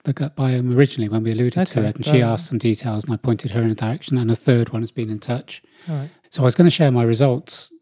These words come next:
Speaker 1: with her just in terms of, 'cause I think it's interesting to see what you get.
Speaker 2: Mm, mm. Yes, yeah.
Speaker 1: And, and where that takes you. 'Cause I'm still reading those results and still trying to work out one or two things.
Speaker 2: Mm-hmm.
Speaker 1: I am starting to have a little bit of green veg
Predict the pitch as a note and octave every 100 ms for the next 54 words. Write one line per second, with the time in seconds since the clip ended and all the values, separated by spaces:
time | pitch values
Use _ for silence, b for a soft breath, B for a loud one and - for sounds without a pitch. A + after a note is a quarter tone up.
0 | _ D3+ B2 B2 D3+ - C3+ D3 B2+ A#2+
1 | A#2+ - C#4 C#3 C3+ G3 C#3 C#3 C3+ -
2 | C3 - - C#3+ A#2+ C3 B2 A2 C#3 G#2+
3 | - D3 C3+ B2+ _ C#3 B2+ - E3 C#3+
4 | - C#3 - _ _ - B2 A#3+ D3 A#2+
5 | A2+ A#2+ - C3+ B2+ - - A#2+ - -
6 | A#2 - F3 C3+ C#3+ C#3+ A#2 G#2 G2 G2
7 | G#2+ F3 - - B2+ - A#2+ G#2+ A#2 A2
8 | B2 A#2 C3+ A2+ - A#2 - A2+ A2+ B2+
9 | C#3+ A#2+ A2+ G#2+ - - C3 B2+ A#2 A2+
10 | A2+ A#2+ A#2 B2+ - A#2+ A2 G#2+ A2 A2
11 | -